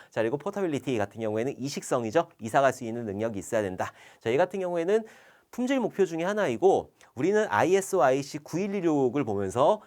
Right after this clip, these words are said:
기신사효유의, 기신사,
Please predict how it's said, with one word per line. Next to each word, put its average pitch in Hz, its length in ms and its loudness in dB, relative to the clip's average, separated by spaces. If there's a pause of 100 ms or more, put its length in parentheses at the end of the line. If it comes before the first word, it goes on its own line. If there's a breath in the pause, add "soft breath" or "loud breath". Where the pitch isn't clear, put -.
(100)
기신사효유의, 156 1160 -2
기신사, 160 2250 -2